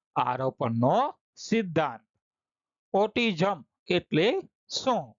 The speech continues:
તો ઓટિઝમ એટલે આત્મરક્ષ વિકૃતિ. વ્યક્તિના જીવનમાં થતા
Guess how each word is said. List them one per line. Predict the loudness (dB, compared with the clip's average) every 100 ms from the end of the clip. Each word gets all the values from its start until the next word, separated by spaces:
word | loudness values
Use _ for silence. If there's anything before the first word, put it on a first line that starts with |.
| _
તો | -4
ઓટિઝમ | -2 -2 0 0 0 -2
એટલે | -4 0 2 2 -2 _ _ _ _ -6
આત્મરક્ષ | -6 -6 -8 -4 -2 -2 -4 _ _ -4
વિકૃતિ. | -2 -2 0 0 0 -2 -8 -8 _ _ _ _ _ _ _ _ _ _ _ _ _ _ -4
વ્યક્તિના | 0 0 _ -2 0 0 -2
જીવનમાં | -2 0 2 0 0 -2
થતા | -2 -6 -2 0 0 -2